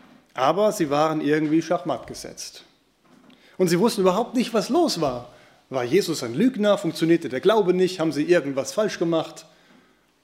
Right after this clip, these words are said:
Die waren ratlos. Und der Vater des Jungen, der kam dann zu Jesus und sagt, „Ich hab deine Jünger um Hilfe gebeten, aber sie konnten nichts tun. Kannst du etwas machen?“ Und Jesus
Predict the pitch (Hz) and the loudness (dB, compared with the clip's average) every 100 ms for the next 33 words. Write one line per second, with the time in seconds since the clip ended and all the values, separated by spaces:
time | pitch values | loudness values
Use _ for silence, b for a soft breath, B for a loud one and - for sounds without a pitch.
0 | - 170 135 143 160 147 139 120 - - | -6 -2 0 2 0 0 -2 -8 -10 -14
1 | b b b b b b b b b 175 | b b b b b b b b b 0
2 | 165 151 180 214 196 160 - 156 196 262 | 2 2 -2 0 2 2 2 4 6 4
3 | 233 143 - - 190 196 160 156 165 202 | 4 0 -4 -4 0 0 0 2 2 2
4 | 180 170 165 185 - B B B 196 190 | 0 0 2 0 -2 B B B -2 0
5 | 220 226 214 202 190 240 233 196 190 226 | 2 2 4 4 4 4 4 2 2 2
6 | 269 196 165 170 160 147 175 202 214 180 | 2 2 4 4 2 2 2 2 0 4
7 | 262 262 190 214 - - - 294 151 110 | 4 4 0 -2 -2 -2 4 4 4 -4
8 | - - b b b b b b b _ | -16 -20 b b b b b b b _
9 | 180 170 294 311 165 151 151 139 117 110 | -4 0 4 4 4 0 0 -4 -4 -10
10 | 98 - _ _ _ _ _ _ _ 131 | -14 -20 _ _ _ _ _ _ _ -6
11 | 123 170 214 202 | 2 2 2 -2